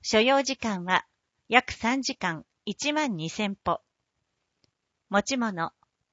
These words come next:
お茶などの水分。当日午前七時前のエヌエイチケー天気予報で、奈良県北西部に午前降水確率が六十パーセント以上、または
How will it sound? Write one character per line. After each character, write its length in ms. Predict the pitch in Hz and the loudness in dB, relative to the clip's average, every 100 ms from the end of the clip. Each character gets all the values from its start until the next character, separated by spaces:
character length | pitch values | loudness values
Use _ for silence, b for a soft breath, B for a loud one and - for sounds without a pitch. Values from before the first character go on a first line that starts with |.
| _ | _
お 100 | 185 | -4
茶 180 | - 302 | 0 2
な 140 | 311 | 2
ど 120 | 302 240 | 2 0
の 160 | 170 | -2
水 300 | - 240 226 | -6 -2 -2
分。 200 | 165 151 - _ _ _ _ _ _ _ _ _ _ _ - | -2 -6 -10 _ _ _ _ _ _ _ _ _ _ _ 0
当 200 | 262 294 | 4 4
日 460 | 262 - 240 254 - - | 2 -8 -4 -2 -4 -4
午 140 | 269 | -2
前 200 | 302 262 | 0 0
七 260 | 214 - 269 | -2 -6 -4
時 120 | 294 | -2
前 240 | 302 277 | 0 0
の 200 | 214 180 - - | 0 -2 -4 -4
エ 100 | 202 | -2
ヌ 100 | 262 | 0
エ 100 | 269 | 0
イ 60 | |
チ 140 | - - | -2 -4
ケ 180 | 247 | -2
ー 20 | 196 | -2
天 220 | 208 262 | -2 -2
気 120 | - | 0
予 100 | 262 | 0
報 220 | 254 214 | 0 -2
で、 220 | 160 165 175 B B B | 0 -2 -4 B B B
奈 200 | 196 254 | 2 2
良 220 | 294 254 208 | 2 0 -2
県 40 | |
北 200 | 185 - | -4 -6
西 220 | - 302 | 0 0
部 140 | 262 226 | 0 -2
に 240 | 190 - _ | -4 -6 _
午 140 | 220 240 | -2 0
前 180 | 208 180 | 0 0
降 180 | 240 | -2
水 240 | 269 302 294 | -2 -2 -2
確 200 | - 269 | -4 -4
率 260 | 254 - | -4 -4
が 120 | 180 160 | -2 -2
六 240 | 160 269 | -2 -4
十 140 | 262 | -4
パ 240 | 277 - 262 | -2 2 2
ー 40 | |
セ 140 | 254 247 | 2 -4
ン 80 | |
ト 140 | 233 226 | -2 -4
以 80 | 220 | -2
上、 320 | 175 151 - _ _ _ _ _ | -2 -4 -6 _ _ _ _ _
ま 100 | - | -2
た 160 | 220 226 | 2 4
は 160 | 190 | 4